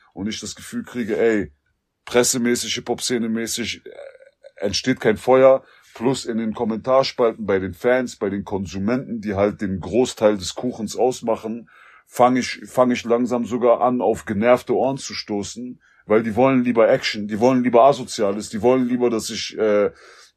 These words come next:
jemanden öffentlich lang mache, als von mir irgendwas über Männlichkeit, über Bewusstsein, Liebe, Ego, Verletzlichkeit, Männlichkeit zu hören, haben die keinen Bock drauf. Die wollen lieber genau den toxisch-maskulinen P A, den sie, äh,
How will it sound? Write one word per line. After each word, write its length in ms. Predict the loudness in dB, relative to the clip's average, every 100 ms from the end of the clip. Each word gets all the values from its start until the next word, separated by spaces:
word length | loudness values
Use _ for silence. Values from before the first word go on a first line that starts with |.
| -8
jemanden 520 | -4 0 0 -2 2
öffentlich 500 | 2 2 -6 -8 2
lang 240 | 2 4
mache, 320 | 0 0 -2
als 240 | 0 0 -4
von 180 | -6 -4
mir 260 | -2 0
irgendwas 440 | 0 0 0 -2 -2
über 160 | -4
Männlichkeit, 680 | -2 -2 -4 -8 -2 0 0
über 160 | -4 -6
Bewusstsein, 720 | -6 -6 -6 -4 -2 0 -2
Liebe, 440 | -6 -6 -2 0
Ego, 340 | 0 -2 0 -2
Verletzlichkeit, 920 | 0 2 2 0 -8 -8 0 0 0
Männlichkeit 580 | -4 -4 -6 -4 -4 -4
zu 140 | -6
hören, 240 | -6 -4
haben 100 | -6
die 80 | -8
keinen 220 | -6 -2
Bock 180 | -2 -4
drauf. 280 | 0 0 0
Die 120 | -4
wollen 240 | -2 0 -2
lieber 400 | 2 4 4 0 _ _ _ _ _ _ -4
genau 340 | 0 6 6
den 280 | 6 0 -2
toxisch-maskulinen 1040 | 0 0 0 -10 -2 -2 -2 -8 -4 -4
P 300 | -4 -2 -2
A, 20 | 0
den 180 | -4 -8
sie, 380 | -10 -12 -8
äh, 300 | -2 2 2